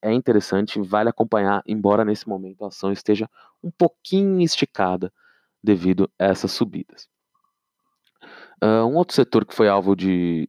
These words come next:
especulação aí desde a semana passada foi um potencial união entre Cielo e Stone.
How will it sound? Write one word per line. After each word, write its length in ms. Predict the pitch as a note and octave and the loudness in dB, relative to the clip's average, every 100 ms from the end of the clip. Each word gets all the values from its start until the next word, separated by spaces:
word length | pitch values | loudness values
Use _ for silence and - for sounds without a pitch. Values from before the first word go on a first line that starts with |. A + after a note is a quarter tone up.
| - | -10
especulação 920 | - - G2 - G2+ D#2+ - - G#2 | -14 -8 -8 0 0 -2 -4 0 2
aí 200 | F#2 G2+ | 2 0
desde 360 | F2 G#2+ B2 F#2+ | 2 2 4 2
a 80 | F2+ _ - - - | -2 _ -20 -20 -10
semana 300 | - F2+ F#2 | -2 0 0
passada 540 | - F2+ - A2+ A#2+ G2+ | -2 -4 0 0 2 0
foi 320 | - G#2+ F2 - - - - | 2 2 2 -8 -20 -18 -12
um 80 | G#2+ | -6
potencial 560 | A2 A2 G#2+ - A2 | -4 -4 -4 0 2
união 420 | A#2+ G#2+ G2+ G2+ | 2 2 2 2
entre 180 | G2 F#2+ | 0 -6
Cielo 440 | - - F#2+ G#2+ G#2 | -8 0 2 2 0
e 60 | |
Stone. 420 | - - F#2 F#2 | -2 0 0 0